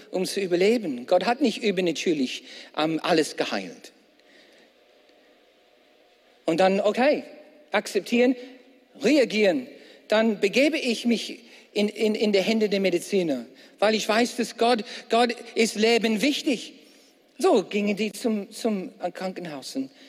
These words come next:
haben O-, O P dann gehabt. Aber während sie da war, ne,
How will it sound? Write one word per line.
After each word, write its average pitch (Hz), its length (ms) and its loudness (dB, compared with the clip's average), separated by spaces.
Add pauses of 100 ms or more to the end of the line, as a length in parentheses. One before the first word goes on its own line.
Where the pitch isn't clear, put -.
(160)
haben 180 300 -2
O-, 170 220 0
O 175 140 2
P 131 380 -2
dann 127 240 -8
gehabt. - 400 -14 (2500)
Aber 160 220 2
während 196 260 2
sie 190 80 2
da 214 300 4
war, 185 240 2
ne, 151 420 -2